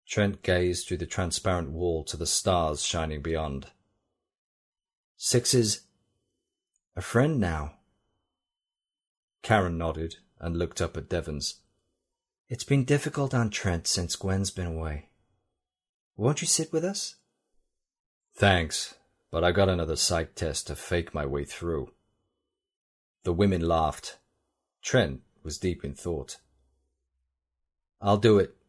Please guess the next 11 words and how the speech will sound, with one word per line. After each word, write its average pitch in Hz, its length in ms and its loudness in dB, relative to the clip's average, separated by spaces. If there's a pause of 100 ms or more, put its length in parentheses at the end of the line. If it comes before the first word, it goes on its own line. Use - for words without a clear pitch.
(180)
he - 160 -10
said 78 320 0
finally. 73 500 -6 (340)
"I'll 98 140 6
send 110 300 6
Six 104 360 4
on 90 80 -2
the 85 80 -4
next 90 320 -4
Earth 92 180 2
shuttle." 76 460 -2